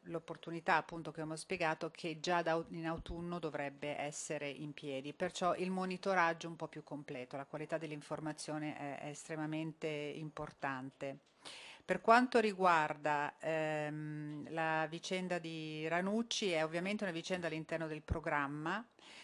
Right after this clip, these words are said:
sarà cura dei responsabili editoriali capire cosa è successo e sicuramente si potrà valutare un internal audit. L'interno audit può essere richiesto sia da me o dall'amministratore delegato, perciò sicuramente ne possiamo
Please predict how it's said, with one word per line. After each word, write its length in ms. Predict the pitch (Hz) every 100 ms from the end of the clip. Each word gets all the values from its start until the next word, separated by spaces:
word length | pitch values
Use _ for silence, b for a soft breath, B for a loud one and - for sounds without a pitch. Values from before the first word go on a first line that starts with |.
| B
sarà 300 | - 180 170
cura 240 | - 190 190
dei 80 |
responsabili 640 | 170 160 170 160 165 160 160
editoriali 800 | 156 156 165 165 151 147 147 -
capire 380 | - 151 160 151
cosa 180 | 160 151
è 60 |
successo 840 | - 190 - - 165 165 - 220
e 240 | 226 190 -
sicuramente 720 | - - 185 180 180 190 190
si 100 | 190
potrà 260 | 180 175 156
valutare 440 | 156 156 151 156
un 80 | 160
internal 380 | 151 147 151 156
audit. 280 | 175 165 156
L'interno 360 | 165 160 180
audit 300 | 190 196 208
può 160 | 202 151
essere 460 | 143 - 160 151 151
richiesto 560 | 156 - 156 - 156
sia 600 | 147 - 170 165 151 147
da 120 | 151 151
me 240 | 170 202
o 100 | 175
dall'amministratore 600 | 165 147 147 - 147 151
delegato, 540 | 147 147 147 143 - -
perciò 360 | 151 - - -
sicuramente 640 | - - 160 156 156 151
ne 80 | 147
possiamo 600 | 143 - 151 147 147